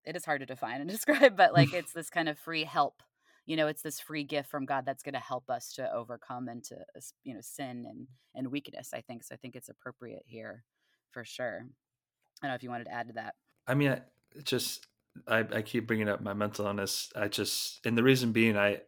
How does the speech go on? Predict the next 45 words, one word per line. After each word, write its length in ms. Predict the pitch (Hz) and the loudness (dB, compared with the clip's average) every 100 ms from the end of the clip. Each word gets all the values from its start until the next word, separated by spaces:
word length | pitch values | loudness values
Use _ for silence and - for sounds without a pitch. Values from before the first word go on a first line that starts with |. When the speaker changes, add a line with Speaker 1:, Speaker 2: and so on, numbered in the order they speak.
| - | -6
Speaker 2:
I 80 | |
think 180 | 98 120 | -2 0
it's 120 | 107 - | 0 0
important 440 | 101 107 104 101 | -2 2 2 0
to 100 | - | -8
talk 320 | - 104 95 | -6 -6 -4
about 240 | 104 98 98 | 0 0 0
it 120 | 95 | -4
because 440 | 101 104 98 98 | -6 -2 -2 -2
Speaker 1:
Sure. 220 | 98 165 131 - _ _ _ | -2 -4 -6 -16 _ _ _
Speaker 2:
I 140 | - | 6
don't 140 | 113 107 | 6 6
know 160 | 107 104 | 6 6
how 140 | 107 | 4
many 160 | 107 104 | 4 0
people 300 | 110 104 101 | 0 0 2
listening 480 | 104 - 104 101 104 | 2 2 -2 -2 -2
to 220 | - 104 | 0 0
this 340 | 101 - - - _ - | 0 -2 -8 -12 _ -12
Speaker 1:
<laughs> 260 | 226 - 254 | -12 2 4
Speaker 2:
episode 380 | 120 120 113 | 6 6 8
are 80 | 107 | 8
gonna 240 | 107 113 110 | 8 6 4
be 220 | - 117 | 4 6
able 160 | 113 | 6
to 140 | 117 123 | 4 2
relate. 460 | 101 117 151 - - | 4 6 6 2 -4
I 60 | |
mean, 200 | 107 107 | -2 0
I, 120 | 104 107 | 0 -2
Speaker 1:
Mm-hmm. 400 | 151 139 139 123 | -2 -4 -2 2
Speaker 2:
I've 360 | 120 113 113 | 4 2 0
been 160 | - 113 | -2 -2
specific 440 | - 107 113 104 | -2 -2 -2 -2
about 240 | 104 107 107 | 2 4 4
I 120 | 104 | 2
have 120 | 104 | 2
bipolar 440 | 104 104 - 107 104 | 2 0 2 2 2
one, 260 | 107 107 | 2 0
but 320 | 107 104 101 - - - _ _ _ | 0 -2 -4 -8 -20 -20 _ _ _
there 100 | 110 | 4
are 60 | 104 | 4
so 160 | - | 4
many 260 | 113 107 104 | 4 4 6
others, 560 | 104 107 98 95 - | 6 4 0 -4 -6